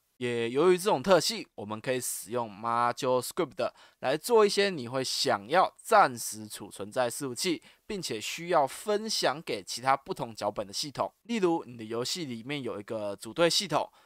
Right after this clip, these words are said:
玩家们之间的组队呢，是那种我们不需要储存到资料库永久保存起来的资料，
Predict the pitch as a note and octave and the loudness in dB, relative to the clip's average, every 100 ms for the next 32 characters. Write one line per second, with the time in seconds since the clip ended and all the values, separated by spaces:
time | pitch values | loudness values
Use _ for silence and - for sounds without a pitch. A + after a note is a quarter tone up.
0 | _ D3+ F3+ A3+ - B3+ B3+ F3 A#2+ - | _ 4 6 6 4 2 4 0 -2 -10
1 | E3 F3+ F#3 G3 D3 - - A#2+ D#3 E3 | -12 -4 2 2 2 -4 -10 -6 2 4
2 | C#3+ C3+ - A3 B3 - G#2 - A#2 A2+ | 4 0 -2 4 4 4 -2 -4 -10 -8
3 | A2+ F#3 F3+ C#3+ D#3 D#3+ C#3+ B2+ B2 G#2+ | -8 -2 0 0 2 6 6 4 -6 -10
4 | G#2 A#2+ A#2+ C#3 D#3 D3 D#3+ C3+ - D#3 | -2 0 0 2 6 6 4 -6 0 0
5 | A3 E3 D3+ D#3 A#2+ G#2+ - A#2 - G#2+ | 6 8 8 8 6 4 -2 -4 -2 -4
6 | A2 A#2+ - F3+ G3+ F3 | -4 -6 -6 4 6 6